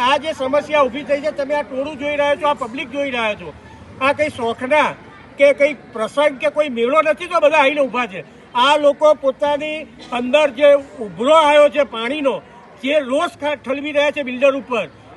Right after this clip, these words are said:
કારણ કે એ લોકોને પાણી નથી મળ્યું. આ બધા બહેનો નોકરીથી આવી પોતાની રસોઈ છોડી દીધી છે, પોતાનું ઘર છોડી દીધું છે, અત્યારે કાટકાટે વીજળીઓ થઈ રહી છે. આટલું મોટી હોનારત, આટલો મોટો પવન ફૂંકાઈ રહ્યો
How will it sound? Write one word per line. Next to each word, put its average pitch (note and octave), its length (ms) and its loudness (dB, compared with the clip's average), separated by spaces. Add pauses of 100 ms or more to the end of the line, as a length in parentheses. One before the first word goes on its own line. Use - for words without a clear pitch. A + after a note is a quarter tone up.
કારણ C#4+ 440 0
કે D4 80 0
એ C#4 80 4
લોકોને D4+ 360 0
પાણી C4 300 -4
નથી C#4+ 260 2
મળ્યું. G#3+ 260 0 (220)
આ B3+ 140 6
બધા C4+ 280 4
બહેનો C4+ 280 4
નોકરીથી C4+ 520 0
આવી C#4+ 300 4 (320)
પોતાની C#4 420 0
રસોઈ C4+ 380 0
છોડી C#4 240 0
દીધી C4+ 240 -4
છે, C#4+ 80 4
પોતાનું C4 500 -6
ઘર C4+ 180 4
છોડી C#4+ 300 0
દીધું B3+ 220 -6
છે, F#3+ 180 -6 (300)
અત્યારે C#4+ 380 2
કાટકાટે C4 600 0
વીજળીઓ C#4 320 0
થઈ C4+ 200 0
રહી B3 220 -2
છે. E3+ 120 -6 (420)
આટલું C#4+ 420 -2
મોટી C#4+ 320 -4
હોનારત, C#4 520 -2 (100)
આટલો C4+ 320 -8
મોટો C#4 260 0 (360)
પવન D4+ 340 0
ફૂંકાઈ D4 300 -2
રહ્યો D4 140 0